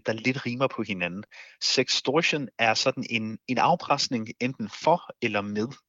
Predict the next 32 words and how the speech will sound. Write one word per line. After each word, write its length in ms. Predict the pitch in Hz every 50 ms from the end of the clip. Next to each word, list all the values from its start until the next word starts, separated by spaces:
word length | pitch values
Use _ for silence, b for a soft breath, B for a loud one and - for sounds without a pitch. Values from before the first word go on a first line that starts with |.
| _ -
øh, 460 | 117 117 110 107 104 92 78 78 80 82 - 85 - - _ B B B B B B B B B -
seksuelt 400 | - - 120 - - 135 127 -
eller 160 | 117 117 107
erotisk 440 | 104 - 131 131 120 - - - -
billedmateriale. 640 | 117 110 127 127 113 110 107 - - 98 92 104
Hvis 140 | 104 107 -
der 80 | - 113
nu 60 | 120
for 100 | - 127
eksempel 220 | - - 110 98
er 40 | 107
nogen, 260 | 113 117 117 127 131
der 100 | - 113
har 320 | - - 104 107 101 98 -
hacket 380 | - 120 135 131 139 131 - -
din 80 | 113
mobiltelefon 800 | 110 113 - 220 214 - - 170 151 - - - 147 - - - -
og 160 | - 104 107 - -
fundet 340 | - 117 117 123 120 - 98
et 280 | 101 - - - - - _ _
nøgenbillede 600 | - 104 107 113 120 123 123 - 113 107 104 104 -
af 60 | - -
dig 400 | 127 123 123 123 123 120 117 - -
eller 160 | - - -
et 80 | - 120
eller 160 | 127 131 117
andet, 160 | 107 107 107 B B B B B B B B B B B _ -
øh, 300 | 104 98 92 - - 120
erotisk 500 | 113 - - - 147 - - 113 - -
billede 300 | - 113 110 131 131 104
af 80 | 107 107
dig, 80 | 120